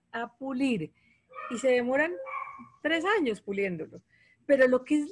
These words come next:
lindo, José, que yo no podía creer es el tamaño de estos espejos. Y luego los cubren con una capa como de, de, de metal muy delgadita, que es lo que le da esta cosa reflectiva.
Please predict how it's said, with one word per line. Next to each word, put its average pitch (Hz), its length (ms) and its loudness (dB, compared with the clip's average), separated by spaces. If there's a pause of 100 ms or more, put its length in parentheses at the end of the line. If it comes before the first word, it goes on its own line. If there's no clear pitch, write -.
lindo, 311 360 0
José, 269 320 -2
que 277 100 -2
yo 233 140 -2
no 247 120 -4
podía 269 320 -10
creer 202 280 -8
es 233 100 -8
el 254 100 -12
tamaño 202 480 -8
de 233 60 -8
estos 262 220 -12
espejos. 208 340 -8
Y 262 60 -4
luego 214 240 0
los 277 180 -8
cubren 233 400 -6
con 240 160 -10
una 196 200 -10
capa 262 380 -12
como 202 280 -8
de, 175 280 -8
de, 190 280 -8
de 196 260 -10
metal 220 260 -8
muy 240 140 -8
delgadita, 254 540 -8
que 208 100 -10
es 180 60 -10
lo 202 120 -8
que 233 120 -6
le 196 100 -6
da 175 160 -6
esta 196 220 -12
cosa 220 280 -12
reflectiva. 214 680 -2